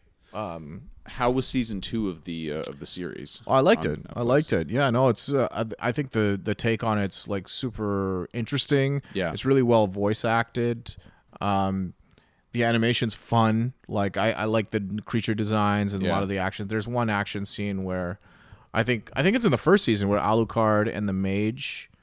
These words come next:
Speaker 1: sorry,
Speaker 2: Yeah.
Speaker 1: and, uh, Simon, and, like, uh, it's not Simon, it's Trevor, Trevor Belmont.
Speaker 2: Trevor, yeah, yeah.
Speaker 1: Uh, fight. They have kind of this, like, like, the two-on-one where they discover Alucard at the end of the first season, I think.
Speaker 2: Yeah.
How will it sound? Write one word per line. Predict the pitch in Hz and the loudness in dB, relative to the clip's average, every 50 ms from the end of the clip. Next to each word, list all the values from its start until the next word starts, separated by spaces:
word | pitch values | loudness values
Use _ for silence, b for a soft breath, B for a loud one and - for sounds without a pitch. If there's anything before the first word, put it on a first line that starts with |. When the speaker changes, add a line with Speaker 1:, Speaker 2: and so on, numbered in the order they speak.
| b b | b b
Speaker 1:
sorry, | - - 151 127 104 | 4 6 8 8 8
Speaker 2:
Yeah. | 95 87 80 90 101 - | 8 6 4 2 -2 -4
Speaker 1:
and, | - 117 117 117 113 104 | 0 2 2 2 2 2
uh, | 110 107 101 98 | 4 4 4 4
Simon, | - - 113 110 107 110 - - | 2 2 2 2 2 0 -2 -2
and, | 113 113 107 104 | -2 -2 -2 -2
like, | 104 101 104 101 - | -2 -4 -4 -4 -4
uh, | 107 107 - | -4 -4 -4
it's | - 113 - - | -6 -8 -6 -6
not | 120 110 80 | -6 -8 -8
Simon, | - - 101 90 90 90 85 | -8 -8 -6 -6 -6 -6 -8
it's | 85 85 - | -8 -8 -10
Trevor, | - - 107 98 87 85 73 | -6 -4 -4 -4 -4 -4 -8
Trevor | - - 113 104 104 101 | -4 -2 0 0 2 2
Belmont. | 95 104 101 104 110 117 120 131 135 | 2 2 2 2 2 2 0 0 0
Speaker 2:
Trevor, | 87 | -2
yeah, | 80 85 85 78 80 78 73 73 | -2 0 2 2 2 2 2 0
yeah. | 73 85 | 0 2
Speaker 1:
Uh, | 107 104 101 95 87 | 2 2 2 0 -2
fight. | - - - - 127 110 90 - - - - | -4 -6 0 2 2 2 2 0 -6 -14 -10
They | - 104 | -6 -4
have | 101 110 110 101 | -2 -2 -2 -2
kind | - 117 110 104 | -2 -2 -2 0
of | 101 | -2
this, | 101 101 - - - | -2 -4 -6 -6 -4
like, | 101 95 92 87 - _ _ _ _ _ - | -4 -4 -4 -6 -10 _ _ _ _ _ -8
like, | - 110 104 | -6 -6 -6
the | - 98 | -6 -8
two-on-one | - - 131 127 117 107 101 101 101 101 101 104 107 117 117 | -6 -4 -2 0 0 2 0 0 0 0 0 2 0 0 2
where | 107 104 104 98 | 2 2 2 2
they | 101 101 101 | 2 0 0
discover | 98 101 98 104 - - 110 104 95 107 110 113 110 - | -2 -4 -4 -6 -4 -2 0 0 0 0 0 0 0 -2
Alucard | - 107 110 113 110 - - 117 117 123 131 143 151 - | -2 -2 -2 -2 -2 -2 -2 -2 0 -2 -2 -4 -8 -10
at | - 110 - | -10 -8 -4
the | 110 104 | -4 -2
end | 104 104 | -2 -2
of | 98 | -4
the | 98 | -4
first | - - 104 107 101 - | -6 -6 -6 -6 -4 -4
season, | - 110 110 107 117 117 117 | -4 -4 -6 -6 -6 -6 -6
I | 110 | -8
think. | 107 - - - 98 | -6 -6 -4 -2 0
Speaker 2:
Yeah. | 95 90 87 82 82 | 0 0 0 -2 -2